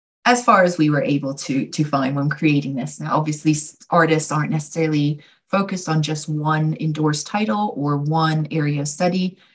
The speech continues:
So that's why that's a really good function to be able to search for a range of different artists across that media that they might be interested.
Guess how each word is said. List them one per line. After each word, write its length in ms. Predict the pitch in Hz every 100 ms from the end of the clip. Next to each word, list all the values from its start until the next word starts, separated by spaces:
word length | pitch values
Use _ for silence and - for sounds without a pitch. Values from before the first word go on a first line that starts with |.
| _ -
So 160 | 180
that's 280 | 175 170 -
why 160 | 170 165
that's 280 | 165 -
a 160 | 165 160
really 180 | 160 156
good 220 | 156 151
function 400 | 156 151 - 151
to 80 | -
be 80 | 151
able 140 | 151
to 80 | 151
search 500 | - 170 151 - -
for 240 | 147 147
a 60 | 147
range 400 | 151 156 156 -
of 100 | -
different 320 | 147 - -
artists 500 | 135 135 147 - -
across 760 | 147 - 139 131 147 - - - _ _ _ -
that 320 | 147 143 147
media 360 | 143 135 127 131
that 160 | -
they 120 | 147
might 200 | 131 139
be 140 | - -
interested. 560 | - - - - -